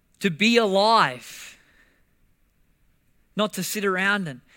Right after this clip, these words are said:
wait for life to happen around us. He wants us to take life, to grab it by the horns,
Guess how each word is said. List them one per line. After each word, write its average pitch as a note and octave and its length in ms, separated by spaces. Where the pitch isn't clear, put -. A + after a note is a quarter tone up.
wait G3 260
for F3+ 140
life F#3+ 300
to E3+ 100
happen F3+ 400
around F3 440
us. - 460
He A3 160
wants G#3+ 320
us - 480
to D3+ 100
take - 460
life, F#3 760
to D#3 120
grab G3+ 400
it G3 120
by G3+ 200
the F3+ 140
horns, F3 680